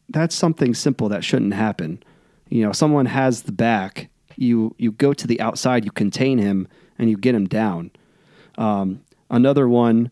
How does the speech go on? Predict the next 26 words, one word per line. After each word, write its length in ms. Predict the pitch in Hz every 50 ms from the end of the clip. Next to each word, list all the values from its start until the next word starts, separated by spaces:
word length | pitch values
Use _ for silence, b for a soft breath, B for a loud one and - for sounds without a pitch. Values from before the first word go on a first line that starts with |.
| b b b
was 140 | 127 123 117
just 240 | 156 147 - - -
simply 280 | - 165 147 - 143
cornerback 840 | 117 - - 143 143 131 110 90 113 110 - 110 104 107 104 - -
play. 180 | - 110 110
Ronnie 260 | 101 113 120 127 135 113
Hickman 280 | 131 127 - - 117
again 300 | 110 98 104 131 147 139
on 140 | 117 110 107
that, 240 | 107 104 107 101 -
uh, 300 | 104 101 98 95 95 92 b b b b b b b _ -
on 140 | 127 110
that 320 | 107 104 101 101 - - -
backup 340 | 127 123 120 - 127 117 -
quarterback 680 | - 135 135 139 120 110 113 110 110 - - - - b b b b _
leading 260 | 120 123 117 117 113
that 140 | 113 101 -
touchdown 480 | - - - - - - 117 101 98 95
drive 440 | 101 98 92 90 95 101 104 - b b b b b b b b b b b b b _
where 200 | 127 120 113 107
he 140 | 113 139
gets 240 | 135 135 135 120 -
beat. 600 | 117 101 - 139 156 175 131 113 - - - - b b b b b b b b b b b _
The 80 | 127
ball's 320 | 117 104 151 208 226 190 156
underthrown. 840 | - 151 170 156 143 123 117 - 135 147 151 131 110 107 107 107 113